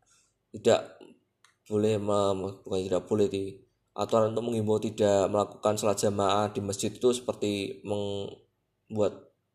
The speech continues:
apa, mengkosongkan masjid, menutup masjid, bukan. Ini kalian tidak dilarang untuk, eh, beribadah kok sebenarnya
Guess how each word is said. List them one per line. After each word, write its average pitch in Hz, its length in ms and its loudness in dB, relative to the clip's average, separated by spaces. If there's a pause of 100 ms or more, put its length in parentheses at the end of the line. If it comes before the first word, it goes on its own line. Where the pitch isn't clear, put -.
(160)
apa, 117 160 -6
mengkosongkan 101 640 -2
masjid, 104 320 -2
menutup 101 320 -4
masjid, 104 240 -6
bukan. 123 640 2 (1300)
Ini 110 480 -4 (480)
kalian 110 320 4
tidak 131 240 4
dilarang 107 320 4
untuk, - 400 -8
eh, 104 160 4
beribadah 107 560 2
kok 120 160 0
sebenarnya 101 640 -6